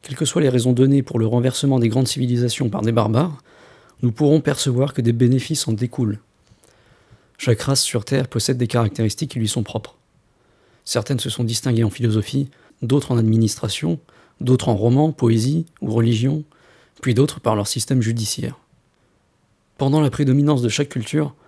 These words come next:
le rayonnement de ces caractéristiques distinctives se déploie à travers le monde. Si cette nation pouvait maintenir indéfiniment sa dominance,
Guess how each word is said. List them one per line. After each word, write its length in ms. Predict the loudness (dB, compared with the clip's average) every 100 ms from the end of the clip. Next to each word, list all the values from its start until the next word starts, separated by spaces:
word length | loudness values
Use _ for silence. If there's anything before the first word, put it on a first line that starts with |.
| _
le 140 | -2 2
rayonnement 400 | 4 4 4 2
de 60 |
ces 120 | 0 -4
caractéristiques 720 | -4 -4 -4 -4 -4 -4 -4
distinctives 580 | -4 -4 -4 -4 -6
se 120 | -4 0
déploie 440 | 0 2 0 0
à 60 | -2
travers 280 | -4 -2 0
le 80 |
monde. 340 | 2 2 0 -4 _ _ _ _ _ _ _ _ _ _ _ _ _ _ _
Si 120 | -6 -2
cette 200 | 0 2
nation 320 | 2 4 2
pouvait 260 | 4 4
maintenir 460 | 4 2 2 2 2
indéfiniment 560 | 0 0 0 0 2 2
sa 140 | 0
dominance, 540 | 2 4 4 0 -4